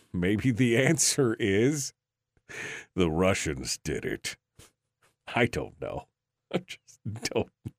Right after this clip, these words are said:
I just don't know at that point. <laughs> Uh, all right, so we're continuing on this hour. What other s-, I mean, what other legitimate news stories do I have here?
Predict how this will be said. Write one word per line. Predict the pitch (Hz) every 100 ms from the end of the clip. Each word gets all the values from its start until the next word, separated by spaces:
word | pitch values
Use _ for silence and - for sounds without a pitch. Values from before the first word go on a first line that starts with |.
| -
I |
just | 120 - 120 - -
don't | 95 101 -
know | 87 87 82
at | 78
that | - 85 -
point. | 78 73 80 _ _ _ _ _ _ - - - - -
<laughs> | - 135 _ _ - 135 - 147 - _ 147 - _ _ _ _ 151 - _ - - _ 135 - - - - - - - - _
Uh, | 143 147 151 151 143 139 135 127 123 117
all | - 185
right, | 180 156 143
so | - 185 190 185
we're | 180 170
continuing | 175 185 233 240 202
on | 190 185
this | 175 170
hour. | 175 165 170 175
What | 160 190
other | 190 160
s-, | 139 - - 120
I |
mean, | 127 131
what | 143 170
other | 151 135
legitimate | 110 113 90 98 117 113 107 85
news | 98 101 92
stories | - 82 69 65 64 64
do | - 71
I | 60 55
have | - - 50
here? | - 60 -